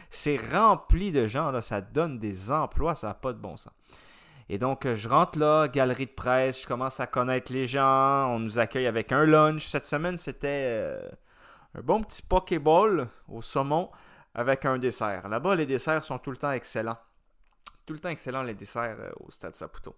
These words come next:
Donc, j'arrive là, après, euh, le match contre Toronto F C et New York City F C, ben là, c'était l'Inter de Miami. On a fait match nul deux à deux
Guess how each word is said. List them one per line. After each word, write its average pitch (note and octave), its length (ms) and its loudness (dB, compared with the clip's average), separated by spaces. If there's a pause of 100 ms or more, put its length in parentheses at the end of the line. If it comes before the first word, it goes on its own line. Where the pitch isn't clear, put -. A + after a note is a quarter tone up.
(560)
Donc, C3+ 180 -2
j'arrive F#3 380 2
là, G#3 160 6
après, F#3 300 8
euh, D#3 440 4
le B2+ 140 4
match E3 240 2
contre C#3 220 -6
Toronto C3+ 440 0
F B2 60 -6
C - 160 -4
et E3 60 -4
New B2+ 100 -6
York C3 240 -2
City - 480 -8 (480)
F A2+ 160 -4
C, G3 220 -2
ben C#3 120 0
là, E3+ 120 2
c'était C#3 320 -2
l'Inter C3+ 360 -2
de B2 120 -4
Miami. A#2 400 -6
On C3 180 -6
a C3+ 80 -2
fait E3 160 -6
match D3+ 300 -6
nul D#3 280 -4
deux G3 220 8
à D3+ 100 6
deux C3+ 300 0